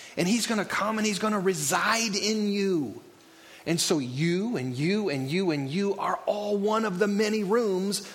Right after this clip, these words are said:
of the Father's house. He lives in you. It's not a house up there. You are his house. You are his temple. That's the many rooms, all of us.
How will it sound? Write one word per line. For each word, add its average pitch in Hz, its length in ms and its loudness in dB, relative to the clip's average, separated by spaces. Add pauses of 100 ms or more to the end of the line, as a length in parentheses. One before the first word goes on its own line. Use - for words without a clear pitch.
(100)
of 170 140 0
the 185 80 2
Father's 202 460 0
house. 214 580 -2
He 285 320 4
lives 285 480 2
in 302 220 2
you. 277 580 0 (500)
It's - 240 0
not 277 320 4
a 285 40 2
house 220 400 2
up 156 200 -2
there. 143 300 2
You 208 480 0
are 294 160 4
his 180 260 -4
house. - 720 0 (720)
You 254 380 2
are 277 200 4
his 262 240 0
temple. 240 600 2 (2250)
That's - 280 2
the 240 120 6
many 226 260 2
rooms, 208 640 0 (100)
all 285 240 0
of 277 100 0
us. - 600 -6